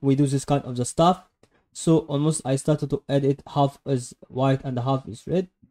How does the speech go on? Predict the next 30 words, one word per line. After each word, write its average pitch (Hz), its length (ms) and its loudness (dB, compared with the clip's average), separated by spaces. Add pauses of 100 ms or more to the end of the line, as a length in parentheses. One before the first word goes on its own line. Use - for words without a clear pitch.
(440)
And 143 240 0
I 139 140 2
can 143 180 0
think 143 280 0
that 135 220 0
is 131 140 -4
my 127 120 0
promise 175 420 0
about 131 280 0
that 160 220 2
is 143 120 -8
to - 120 -6
apply 151 360 0
it 151 180 -4
to 131 80 0
black, 156 400 0 (100)
so, 139 400 2 (400)
or 143 260 2
white. 160 380 2 (680)
That 160 180 0
is 127 160 -2
making 147 360 -2
sure 151 180 0
about 123 300 0
that. 123 200 -2
So 139 140 -4
when 131 180 0
I 135 160 -4
even, 175 300 -2
even, 165 320 -2